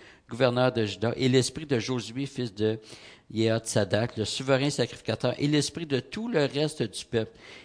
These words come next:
Ils vinrent se mettre à l'œuvre dans la maison de l'Éternel des armées, leur Dieu, le vingt-quatrième jour du sixième mois, la deuxième année du roi Darius. Alors, on assiste au verset douze à une réponse favorable.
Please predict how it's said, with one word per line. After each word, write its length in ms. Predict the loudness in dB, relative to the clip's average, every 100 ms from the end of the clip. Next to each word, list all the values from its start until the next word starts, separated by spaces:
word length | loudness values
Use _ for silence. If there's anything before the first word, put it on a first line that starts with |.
| -2
Ils 180 | 2 2
vinrent 300 | 4 4 4
se 140 | 0
mettre 380 | 0 2 0 0
à 80 | -2
l'œuvre 500 | 2 4 4 2 -2
dans 180 | 0 2
la 160 | 2
maison 460 | 0 0 2 2 2
de 120 | 2
l'Éternel 680 | 2 0 2 2 2 2 4
des 280 | 2 2 2
armées, 460 | 2 2 0 0 -4 -6
leur 260 | -2 -2
Dieu, 320 | -4 -8 -8 -10 _ _ -20 -14 -2
le 100 | 4
vingt-quatrième 640 | 4 4 2 2 2 0
jour 240 | 2 0 0
du 100 | -2
sixième 420 | -2 0 2 2
mois, 240 | 2 0 -2 -14 -20 _
la 140 | -2
deuxième 400 | 0 2 2 2
année 420 | 2 0 0 -2 -4 _ _ _ _ _ _ _ _
du 180 | -8 -2
roi 340 | 0 0 0 -2 -4
Darius. 640 | -2 -2 -4 -12 -12 -14 -18 _ _ -20 -20 _ _ _ _ _ _ _ -20 -20 -20 -20 _ _ _ _ _ _ 0
Alors, 300 | 6 6 6
on 140 | 4 4
assiste 400 | 4 4 0 0
au 80 | 2
verset 340 | 2 2 2
douze 340 | 4 2 4
à 60 | 4
une 140 | 4
réponse 480 | 4 2 2 0 -2
favorable. 840 | 0 2 4 2 0 -4 -6 -10